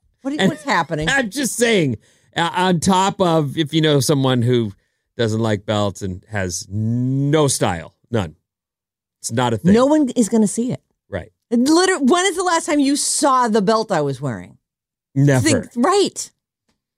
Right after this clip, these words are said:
Speaker 1: So what difference does it make if I wear a big, clunky, uncomfortable belt that pops the front of my outfit out, or, or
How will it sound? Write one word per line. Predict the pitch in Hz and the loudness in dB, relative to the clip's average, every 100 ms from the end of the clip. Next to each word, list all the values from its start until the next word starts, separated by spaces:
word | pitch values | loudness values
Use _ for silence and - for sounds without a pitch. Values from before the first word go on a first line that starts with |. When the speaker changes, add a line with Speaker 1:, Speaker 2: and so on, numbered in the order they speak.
| _ _ _ | _ _ _
Speaker 1:
So | 320 | 0
what | 302 262 | 2 0
difference | 370 381 | 0 -2
does | 320 | -2
it | 254 | -2
make | 254 254 | 0 0
if | 247 | 0
I | 240 | 2
wear | 240 226 - | 2 0 -2
a | |
big, | 190 262 233 | 0 0 0
clunky, | - 262 269 277 240 | -4 -4 -4 -4 -6
uncomfortable | 233 240 240 214 | -6 -8 -6 -6
belt | 226 254 254 | -4 -6 -6
that | - | -12
pops | - 240 - | -6 -6 -6
the | 226 | -14
front | - 226 | -8 -6
of | 220 | -4
my | 196 196 | -6 -6
outfit | 247 359 233 170 | -6 -6 -4 -2
out, | 165 - | 0 0
or, | 240 233 202 - _ | -2 -2 -6 -20 _
or | 247 247 240 | 2 2 0